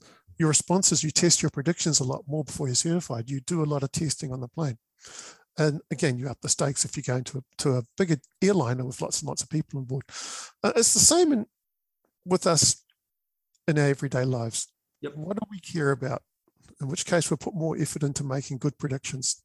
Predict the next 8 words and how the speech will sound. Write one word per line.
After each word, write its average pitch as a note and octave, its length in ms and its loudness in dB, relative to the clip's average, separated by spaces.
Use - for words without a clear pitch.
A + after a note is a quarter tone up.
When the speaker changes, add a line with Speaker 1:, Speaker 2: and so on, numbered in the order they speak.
Speaker 1:
and F#3 260 2
we E3+ 180 4
will E3 260 0
pay E3 200 4
attention G#3+ 460 2
to - 100 -6
those C#3+ 200 -2
predictions C#3 560 -6